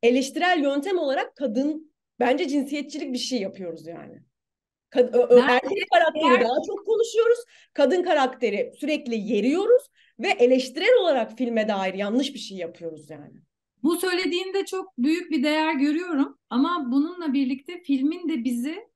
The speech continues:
Speaker 2: böyle bir zemin kaynamasına sürüklediğine inanıyorum. Yani tabii ki film bizi sürüklüyorsa biz de eleştirel zeminimizi kaybedelim anlamına gelmiyor bu. Ama film tam da senin dediğin gibi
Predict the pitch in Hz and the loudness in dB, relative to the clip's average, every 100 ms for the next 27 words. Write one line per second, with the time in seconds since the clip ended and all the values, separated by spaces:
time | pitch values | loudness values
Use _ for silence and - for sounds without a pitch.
0 | _ 220 277 285 254 240 277 302 285 269 | _ -4 -2 -2 -2 0 2 0 -2 -4
1 | 262 254 269 - 285 - 240 240 233 240 | -4 -6 -8 -6 -8 -6 -6 -6 -6 -4
2 | 247 262 254 202 180 165 165 _ _ _ | -2 0 0 -2 -6 -8 -12 _ _ _
3 | _ 208 226 233 233 254 302 277 262 247 | _ -2 2 2 2 2 2 0 -2 0
4 | 254 226 226 - 247 240 254 247 220 226 | 0 -2 -8 -8 -8 -6 -8 -6 -10 -6
5 | 247 233 240 - 247 240 233 240 240 240 | -4 -4 -6 -6 -6 -4 -2 0 2 0
6 | 226 240 226 226 233 233 233 226 226 233 | -2 -8 -8 -6 -6 -4 -2 -2 -2 0
7 | 233 233 254 320 254 202 277 - - _ | 0 0 -2 -2 -4 -4 -12 -14 -20 _
8 | - 220 247 240 277 370 403 302 311 330 | -2 2 2 2 0 0 -4 -2 -2 -2
9 | 330 302 294 302 269 262 302 320 269 240 | -4 -2 -2 0 -2 -2 -2 -2 -2 -2
10 | 269 | -4